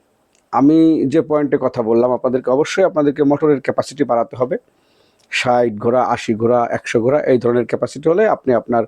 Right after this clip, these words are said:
মিল সুন্দরভাবে চালাতে পারবেন। প্রোডাকশন বেশি হবে, ঘন্টায়, আহ, সাতশো কেজি, আটশো কেজি, এক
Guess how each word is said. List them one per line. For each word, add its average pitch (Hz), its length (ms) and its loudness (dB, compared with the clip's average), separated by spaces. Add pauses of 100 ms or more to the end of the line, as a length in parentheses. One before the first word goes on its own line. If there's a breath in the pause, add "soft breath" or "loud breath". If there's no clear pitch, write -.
(440 soft breath)
মিল 117 140 2
সুন্দরভাবে 117 480 0
চালাতে 127 340 -2
পারবেন। 127 280 -2
প্রোডাকশন 156 540 -2
বেশি 151 260 -4
হবে, 95 200 0
ঘন্টায়, 117 420 0 (460 loud breath)
আহ, 123 260 2
সাতশো - 380 -4
কেজি, 117 300 2
আটশো 113 460 -2
কেজি, 113 280 2
এক - 220 0